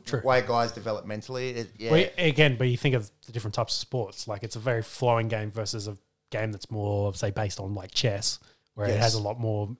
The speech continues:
Speaker 1: involved in the, the understanding of the mechanics and where you're meant to be doing. So there
Speaker 2: Mm.
Speaker 1: is more mental side of it. So,
Speaker 2: Mm.
Speaker 1: yeah, it is very different.
Speaker 2: Yeah, my, my thinking would be that it, it does seem to be a little bit harder, and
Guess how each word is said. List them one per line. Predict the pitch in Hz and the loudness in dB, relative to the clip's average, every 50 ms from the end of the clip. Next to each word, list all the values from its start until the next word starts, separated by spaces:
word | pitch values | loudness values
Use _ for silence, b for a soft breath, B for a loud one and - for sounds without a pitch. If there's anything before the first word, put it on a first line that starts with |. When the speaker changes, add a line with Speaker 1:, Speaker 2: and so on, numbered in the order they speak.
| _ | _
Speaker 1:
involved | 131 117 104 110 104 104 104 104 98 101 | -6 -6 -2 0 0 0 0 0 -2 -4
in | 107 104 104 | -4 -4 -2
the, | 101 98 98 - B 110 B B B B B B _ _ | -4 -4 -6 -8 B -16 B B B B B B _ _
the | 120 117 117 | -6 0 2
understanding | 117 120 110 - - - 123 117 113 113 113 110 | 2 4 4 2 0 2 2 2 2 2 0 0
of | 104 98 | -2 -2
the | 110 | -4
mechanics | 110 - - 110 104 104 101 - | -6 -4 -4 -4 -4 -4 -4 -4
and | 117 104 | -6 -4
where | 104 107 104 | -2 -2 -2
you're | 104 104 | -2 -2
meant | 110 110 110 - | -2 -2 -2 -4
to | - 107 | -6 -8
be | 104 95 | -8 -4
doing. | - 113 110 104 101 - | -2 -2 -2 -2 -2 -2
So | - 104 | -2 0
there | 107 117 | 4 4
Speaker 2:
Mm. | 117 110 | 4 4
Speaker 1:
is | 98 92 | 2 0
more | 113 110 104 101 | -2 -4 -4 -4
mental | 101 110 131 - - 107 | -2 -4 -4 -4 -6 -8
side | - - 101 90 90 | -8 -8 -10 -10 -10
of | 95 104 | -8 -6
it. | 117 123 123 | -4 -2 -2
So, | 120 107 | -2 -2
Speaker 2:
Mm. | 95 104 | -2 -2
Speaker 1:
yeah, | 117 120 | -4 -4
it | 98 92 101 | -4 -2 -2
is | 110 110 - - B B B B B B B | 0 -2 -2 -4 B B B B B B B
very | - 101 98 | -14 -12 -10
different. | 90 101 98 - - 120 127 - _ _ _ _ _ _ 127 | -8 -8 -10 -8 -8 -8 -8 -8 _ _ _ _ _ _ -2
Speaker 2:
Yeah, | 123 117 117 117 - 127 | 2 4 6 4 6 6
my, | 139 139 135 - | 6 6 6 4
my | 113 123 127 135 143 143 143 143 143 120 - - - _ _ _ _ _ _ _ | 2 -2 0 2 4 4 4 4 2 0 -4 -10 -20 _ _ _ _ _ _ _
thinking | - - - - - - 160 156 147 - 147 131 117 | -18 -16 -14 -10 -2 0 0 0 0 -2 -4 -2 -2
would | 123 110 - | -4 -4 0
be | 127 123 120 117 | 0 0 2 2
that | 117 117 | 0 0
it, | 107 113 110 - - - | -2 -4 -6 -8 -8 -8
it | 117 98 - _ | -8 -8 -10 _
does | - 131 123 117 - - | -2 0 0 0 0 -2
seem | - - 123 120 120 120 117 | -4 -2 -2 0 0 0 -2
to | 110 | -2
be | - 117 113 110 | -4 -4 -4 -4
a | |
little | 107 113 113 117 117 120 | -4 -4 -6 -4 -4 -4
bit | 110 - - | -4 -6 -6
harder, | 107 113 110 107 110 110 107 | -4 0 2 2 2 2 0
and | 107 107 101 | -2 -4 -6